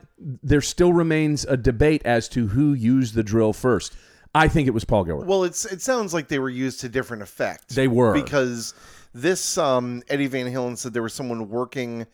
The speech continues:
Speaker 2: uh, using a Makita six oh one two H D power drill,
Speaker 1: <laughs> Jeez.
Speaker 2: and the sound got, uh, you know, picked up. Um, and he said that it sounded like kickstarting your engine.
Speaker 1: Hmm.
Speaker 2: That is a quote from him.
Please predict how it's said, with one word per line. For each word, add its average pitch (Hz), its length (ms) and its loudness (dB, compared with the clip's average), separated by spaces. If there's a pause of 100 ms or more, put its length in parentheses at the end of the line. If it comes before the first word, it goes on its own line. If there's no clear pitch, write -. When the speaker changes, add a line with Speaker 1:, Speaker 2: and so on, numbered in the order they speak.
(320)
Speaker 2:
uh, 120 180 0
using 127 720 -4
a 120 180 -4
Makita 147 600 -4
six - 340 -10
oh 135 140 0
one 123 400 -6
two 120 340 -8
H 127 380 -12
D 120 380 -8 (460)
power 147 380 -2
drill, 107 500 -4
Speaker 1:
<laughs> - 0 -
Jeez. 73 440 -12
Speaker 2:
and 127 440 0
the 113 180 -8
sound 135 440 -4
got, 117 320 -2
uh, 113 400 0 (120)
you 131 140 -4
know, 110 180 -2
picked - 380 -6
up. 139 360 -2 (540)
Um, 113 760 0
and 123 220 -4
he 117 160 -8
said 120 240 -4
that 113 100 -2
it 107 140 -6
sounded 120 280 -6
like 110 200 -6
kickstarting 120 600 -8
your 101 140 -12
engine. 95 640 -12
Speaker 1:
Hmm. 107 180 0
Speaker 2:
That 98 100 -2
is 101 120 -12
a 95 40 -18
quote 107 240 -14
from 98 200 -18
him. 101 320 -12